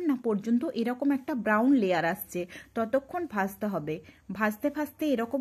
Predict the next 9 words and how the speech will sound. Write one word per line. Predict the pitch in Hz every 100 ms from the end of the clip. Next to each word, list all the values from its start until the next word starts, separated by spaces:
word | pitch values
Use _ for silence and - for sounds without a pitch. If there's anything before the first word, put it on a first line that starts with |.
| 254
ক্রিস্পি | 262 254 - 277
লেয়ার | 208 202 226
এলে | 262 453 247
আলুগুলো | 214 202 247 349
তুলে | 269 247 185
নিতে | 165 175
হবে। | 175 160 165 - _ - - - -
আলুগুলো | 208 247 285 302 -
এরকমভাবে | 226 226 311 294 294